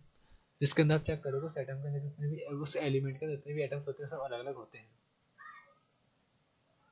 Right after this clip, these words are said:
Atoms of elements combine in small whole numbers to form molecules। इससे हमने पता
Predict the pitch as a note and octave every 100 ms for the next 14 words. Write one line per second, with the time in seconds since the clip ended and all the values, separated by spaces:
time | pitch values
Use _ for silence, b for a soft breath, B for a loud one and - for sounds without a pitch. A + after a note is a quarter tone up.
0 | _ - - C3 B2 D#3+ D#3 F3 C3 A2+
1 | A#2 C3+ - - A2 A2 B2 C3+ C#3 C3
2 | - B2+ B2+ C3+ C3+ - _ _ _ _
3 | - - C3+ B2 A2+ A#2 D3 - C#3 B2+
4 | C#3 A#2+ A2+ - A#2 - - _ _ B
5 | B B B - - C#3 F3 F3 D3+ B2+
6 | C#3+ D3+